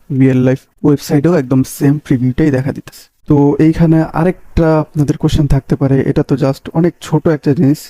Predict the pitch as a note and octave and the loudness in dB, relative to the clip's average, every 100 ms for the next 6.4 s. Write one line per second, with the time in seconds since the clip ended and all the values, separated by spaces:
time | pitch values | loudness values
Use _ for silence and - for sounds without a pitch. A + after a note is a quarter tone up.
0 | - C#3 C3 C#3+ C#3 - C3 C3 - B2+ | -4 -2 -2 0 -2 -4 -8 -8 -6 -4
1 | C3 B2+ D#3+ C3+ C#3 B2+ C3+ B2+ C3 - | -2 0 0 0 -2 -2 0 0 0 -2
2 | _ _ _ _ - C#3 D3+ C#3 C3+ C#3 | _ _ _ _ -4 -2 0 0 0 2
3 | C#3 C3 B2+ C#3 C#3 C#3 C3 F#3+ - D3 | 2 2 0 -2 0 0 0 0 0 0
4 | D3 C3+ B2+ C3 - F3 F3 E3 D3+ D3 | 2 0 0 -2 -2 0 2 4 4 4
5 | D3+ C#3+ D3 C3 D#3 G3+ F3+ C#3 B2+ B2+ | 2 2 0 2 2 2 0 2 2 2
6 | C3 B2+ B2+ C3+ | 2 2 2 0